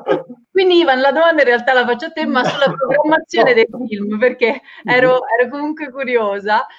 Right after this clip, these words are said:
Speaker 2: di sapere come avete
Speaker 1: Mhm.
Speaker 2: scelto e che tipo di programmazione sarà quella che
Speaker 1: Allora,
Speaker 2: proporrete quest'estate.
Speaker 1: guarda, allora, la programmazione, tutto sommato, nella sua organizzazione è stata resa naturale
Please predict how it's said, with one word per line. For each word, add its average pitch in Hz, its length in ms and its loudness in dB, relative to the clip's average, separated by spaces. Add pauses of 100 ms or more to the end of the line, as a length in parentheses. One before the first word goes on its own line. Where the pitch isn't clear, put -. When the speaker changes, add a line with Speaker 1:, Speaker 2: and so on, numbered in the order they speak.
(120)
Speaker 2:
di 233 120 -14
sapere 277 380 -2
come 311 220 -2
avete 269 220 0
Speaker 1:
Mhm. - 60 -6
Speaker 2:
scelto 185 540 -10
e 196 120 -8
che 247 160 -8
tipo 269 240 -8
di 214 100 -6
programmazione 208 840 -2
sarà 208 440 2
quella 165 300 -4
che 160 320 -4
Speaker 1:
Allora, 180 200 -2
Speaker 2:
proporrete 170 400 -12
quest'estate. - 680 -20 (480)
Speaker 1:
guarda, 190 580 0
allora, 160 380 4
la 147 140 2
programmazione, 202 1000 -2
tutto 165 260 -6
sommato, 175 320 2
nella 143 180 0
sua 151 120 2
organizzazione 156 960 0
è 135 40 -4
stata 135 320 0
resa 143 300 0
naturale 165 1000 0